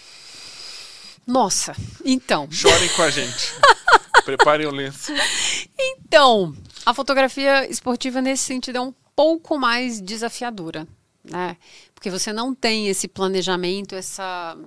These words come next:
Speaker 1: essa entrada antecipada, né? Então, a fotografia esportiva acaba vivendo ou de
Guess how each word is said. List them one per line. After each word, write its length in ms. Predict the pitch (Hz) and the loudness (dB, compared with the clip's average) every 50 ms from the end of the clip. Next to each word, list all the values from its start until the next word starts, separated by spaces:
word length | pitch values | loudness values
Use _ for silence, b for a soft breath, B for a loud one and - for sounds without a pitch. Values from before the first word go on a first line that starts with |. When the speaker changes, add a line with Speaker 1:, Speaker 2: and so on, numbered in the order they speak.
| _ _ _ b b b b b b b b b | _ _ _ b b b b b b b b b
Speaker 1:
essa 300 | - - - - 220 214 | -10 -8 -2 0 2 4
entrada 680 | 214 226 240 240 - - 240 226 226 233 247 233 247 | 4 4 2 0 0 2 6 6 6 6 6 4 2
antecipada, 680 | 247 240 226 - 254 269 - - - - - - - - - _ _ _ _ _ _ _ - | 0 0 0 0 0 0 0 -2 -4 -6 -6 -8 -12 -18 -20 _ _ _ _ _ _ _ -8
né? 240 | 170 165 170 180 185 B B B B B B _ | -4 -4 -2 -4 -4 B B B B B B _
Então, 460 | 208 208 196 - - 226 226 247 254 | -12 -12 -10 -4 -2 -2 0 0 0
a 40 | 240 - | 0 0
fotografia 600 | - 226 - 247 233 233 226 - - 233 240 240 | -2 -4 -4 -2 -2 -2 -2 -2 -2 -2 0 0
esportiva 540 | 220 - - - 208 185 - 240 226 226 | 0 0 -2 -2 -2 0 -2 -2 0 0
acaba 680 | 226 - _ - 262 - - 277 262 220 247 247 247 - - | 0 -2 _ -4 -2 0 0 0 2 2 2 2 0 0 -4
vivendo 580 | 196 220 220 202 208 202 190 190 185 170 170 | -6 -6 -4 -2 0 2 2 2 0 0 -2
ou 240 | 170 180 190 208 233 | -2 0 0 -2 -2
de 280 | 226 208 226 226 220 | -2 -4 -4 -4 -6